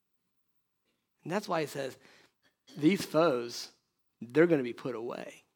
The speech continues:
They're gonna be embarrassed that they even attacked a child of God." I have confidence now. His demeanor is completely different because he prayed,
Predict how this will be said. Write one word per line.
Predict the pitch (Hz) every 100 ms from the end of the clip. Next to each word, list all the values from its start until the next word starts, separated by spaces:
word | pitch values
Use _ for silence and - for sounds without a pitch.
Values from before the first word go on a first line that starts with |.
| _ _ _ _ _
They're | 175 202
gonna | 170
be | 143 143
embarrassed | 127 156 165 139
that |
they | 143 131
even | 170 170 165
attacked | 131 - 151 147
a | 156
child | 139 143 139
of | 135
God." | 135 - - - - - _ _ _ _ _ _ _ _ _ _ _ _ _ _ _ _ -
I | 143
have | 135
confidence | - 156 143 127 123 -
now. | 139 143 147 - -
His | 160 147
demeanor | 151 165 196 147
is | 127
completely | - - - 254 226 135
different | 127 - - - - _ _ _ _ _ _ _ _ _ -
because | 147 151
he | 139
prayed, | - - - - -